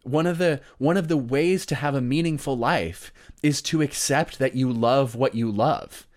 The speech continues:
And em-, embrace, embrace your fandom or your nerdiness or whatever that is. Or,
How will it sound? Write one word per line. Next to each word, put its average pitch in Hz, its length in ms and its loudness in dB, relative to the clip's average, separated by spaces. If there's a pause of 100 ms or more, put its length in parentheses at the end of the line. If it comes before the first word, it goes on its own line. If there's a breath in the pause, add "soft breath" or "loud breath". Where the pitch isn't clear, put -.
(340 soft breath)
And 120 380 2
em-, 127 200 2
embrace, 147 600 2
embrace 143 580 2
your 156 140 2
fandom 123 600 2
or 120 80 4
your 131 200 4
nerdiness 123 520 2
or 135 80 2
whatever 131 380 2
that 123 180 2
is. 127 180 2
Or, 143 280 2